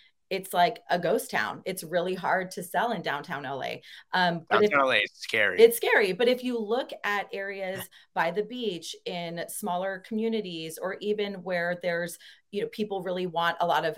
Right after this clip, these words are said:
Speaker 1: outdoor space, um, I'm seeing now in the private remarks on listings, offers due on Monday. Um, and I haven't seen that in a while, right? So I think when it comes to being a buyer right now in L A, it's,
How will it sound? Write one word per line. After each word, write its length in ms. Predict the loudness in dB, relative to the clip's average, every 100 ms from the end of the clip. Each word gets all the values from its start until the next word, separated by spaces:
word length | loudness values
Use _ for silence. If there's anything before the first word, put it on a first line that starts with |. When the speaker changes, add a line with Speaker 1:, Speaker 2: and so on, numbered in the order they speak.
| 0
Speaker 1:
outdoor 400 | -2 -2 -6 -6
space, 420 | -4 -4 -4 -8 -16 -20 _ 2
um, 280 | 2 2 -6 -2
I'm 200 | 0 0
seeing 400 | -2 -6 -6 -2
now 300 | 2 4 2
in 60 | 0
the 60 |
private 300 | 0 0 0
remarks 400 | -2 -2 -2 -2
on 160 | -6 -4
listings, 480 | -4 -4 -6 -8 -4 0
offers 380 | 0 0 -6
due 200 | 0 2
on 140 | 2 0
Monday. 400 | 0 0 -2 -8 _ _ _ _ _ 2
Um, 300 | 4 4 0
and 100 | 0
I 60 | 0
haven't 320 | 2 0 -2
seen 220 | -6 -4
that 180 | -4 -4
in 80 | -6
a 60 | -8
while, 420 | -10 -10 -14 -12 -2
right? 320 | 0 2 -2 -6 -20
So 560 | -6 0 0 2 -2 -4
I 160 | -2 -2
think 240 | -2 -4
when 140 | -4 -6
it 140 | -6
comes 360 | -6 -6 -6 -8
to 160 | -8
being 260 | -8 -8 -8
a 140 | -6 -4
buyer 400 | -2 -2 -2 -4
right 220 | -4 -4
now 320 | -4 -4 -4 -6
in 100 | -6
L 220 | -4 -2
A, 340 | 0 0 -2 -4 -14 -20 _ _ _ _ _
it's, 360 | 2 2 -2